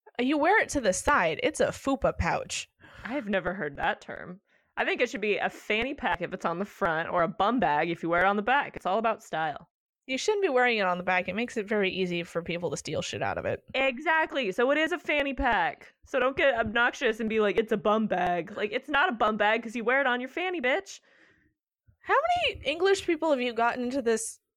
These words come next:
Speaker 1: argument with?
Speaker 2: None, but I've always wanted to. <laughs> I've been waiting for the day.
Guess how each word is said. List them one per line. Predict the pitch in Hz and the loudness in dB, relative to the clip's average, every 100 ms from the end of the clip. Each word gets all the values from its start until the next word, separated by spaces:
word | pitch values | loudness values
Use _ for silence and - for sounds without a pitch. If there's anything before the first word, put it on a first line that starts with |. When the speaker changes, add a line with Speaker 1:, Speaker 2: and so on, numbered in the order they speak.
| - | 0
Speaker 1:
argument | 220 262 220 175 180 | 0 2 0 -2 -2
with? | - 170 | -2 -2
Speaker 2:
None, | 214 285 311 | 2 2 2
but | 233 240 | 2 0
I've | 220 | 2
always | 269 330 330 254 | 2 4 2 0
wanted | 220 262 - 190 | 0 0 -2 -8
to. | - 170 220 220 - - - - - | -6 -2 -4 -4 -12 -20 -20 -20 -14
<laughs> | - - - - 1077 571 - 587 571 605 587 - 571 - - 302 605 - - - - - | -12 -12 -12 -4 0 0 2 2 4 2 2 2 2 2 -2 -2 -4 -14 -20 -20 -12 -6
I've | 254 | -4
been | 262 160 | -4 0
waiting | 233 285 262 | 0 0 -4
for | 247 | -4
the | 233 | -4
day. | 214 208 190 - | 0 0 0 -4